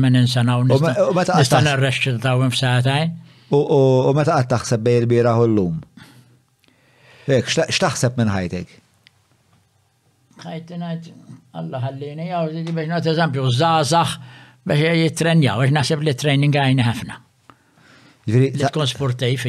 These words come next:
Speaker 1: ġifieri. Iżommok anke mentalment. Mentalment iżommok żgħira, qas tkun taf.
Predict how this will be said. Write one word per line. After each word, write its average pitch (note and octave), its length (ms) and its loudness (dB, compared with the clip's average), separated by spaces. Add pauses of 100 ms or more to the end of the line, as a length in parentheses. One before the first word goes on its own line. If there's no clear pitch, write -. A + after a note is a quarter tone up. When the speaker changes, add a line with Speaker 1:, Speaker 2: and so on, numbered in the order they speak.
Speaker 1:
ġifieri. A2 460 -6 (500)
Iżommok F3 560 0 (320)
anke E3 240 0
mentalment. E3+ 840 0 (1000)
Mentalment D#3+ 680 0
iżommok D#3+ 380 0
żgħira, C3+ 400 -2
qas C3 160 -8 (140)
tkun A2 180 -8
taf. G#2 360 -14